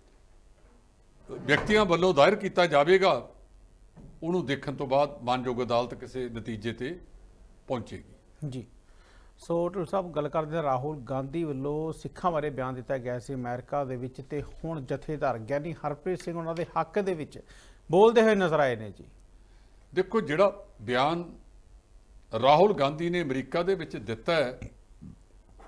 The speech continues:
Speaker 1: ਉਹਦੇ ਬਾਰੇ ਗਿਆਨੀ ਹਰਪ੍ਰੀਤ ਸਿੰਘ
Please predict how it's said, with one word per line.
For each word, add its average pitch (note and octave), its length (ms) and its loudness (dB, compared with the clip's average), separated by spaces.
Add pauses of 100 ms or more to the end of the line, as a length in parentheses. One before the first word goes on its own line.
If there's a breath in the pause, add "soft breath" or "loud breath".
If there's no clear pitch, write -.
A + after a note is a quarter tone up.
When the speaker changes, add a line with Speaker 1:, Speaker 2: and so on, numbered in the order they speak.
(760)
Speaker 1:
ਉਹਦੇ F#3 200 6
ਬਾਰੇ D#3 280 8 (1500 soft breath)
ਗਿਆਨੀ D3 260 4
ਹਰਪ੍ਰੀਤ D3+ 380 2
ਸਿੰਘ F3+ 260 -6